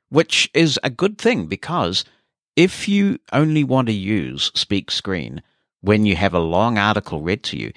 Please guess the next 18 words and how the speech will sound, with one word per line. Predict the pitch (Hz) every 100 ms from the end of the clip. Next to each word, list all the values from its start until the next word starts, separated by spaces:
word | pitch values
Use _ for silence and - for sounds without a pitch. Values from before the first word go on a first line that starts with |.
| - -
maybe | 269 302
in | 247
the | 147
same | - 113
way | 95 87
that | 87
you've | - 85
become | - - 95
used | 87 87 -
to | 90
using | 85 85 85 82
the | 76
immersive | 82 85 90 87 76
reader | 85 92
feature | 107 82 78 - 53 -
in | 82
Microsoft | 82 78 85 - 78 -
Edge, | 92 87 57